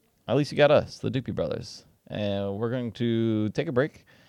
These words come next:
And after this, you get some more Doopy Brothers talking about some transfers.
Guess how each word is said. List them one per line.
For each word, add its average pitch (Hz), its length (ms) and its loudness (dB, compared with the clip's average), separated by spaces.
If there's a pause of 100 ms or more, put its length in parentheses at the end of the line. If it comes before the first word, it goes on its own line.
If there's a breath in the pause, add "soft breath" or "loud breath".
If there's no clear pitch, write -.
(180 soft breath)
And 107 140 2
after 123 140 0
this, 151 200 0
you 123 60 0
get 131 100 0
some 147 100 -6
more 185 120 4
Doopy 110 220 0
Brothers 90 300 6
talking 117 200 -2
about 123 160 4
some 117 220 0
transfers. 135 540 -2